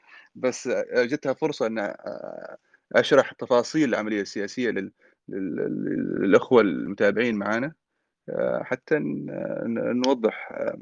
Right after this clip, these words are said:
هذه وين وجودنا. أنت بغيت تقول لنا إيش بتطرحون في النهاية؟ نحن نقول لا، نحن هدفنا واضح. <laughs> آه، نحن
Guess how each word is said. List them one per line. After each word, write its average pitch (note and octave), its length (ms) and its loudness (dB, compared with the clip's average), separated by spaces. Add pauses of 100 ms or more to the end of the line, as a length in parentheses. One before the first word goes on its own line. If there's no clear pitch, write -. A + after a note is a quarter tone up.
(140)
هذه A2+ 240 4
وين A#2+ 340 2
وجودنا. G#2 580 -2
أنت C3 140 4
بغيت C#3+ 260 8
تقول D3 240 8
لنا C3+ 220 4
إيش D#3 140 2
بتطرحون C#3+ 420 -2
في - 100 -14
النهاية؟ G#2 480 -6 (280)
نحن C3 140 -8
نقول D3+ 240 0
لا، B2 120 6
نحن C3+ 200 -4
هدفنا D3 340 0
واضح. A#2 560 -2
<laughs> - 540 -20
آه، G#2 180 -4
نحن C#3 380 -6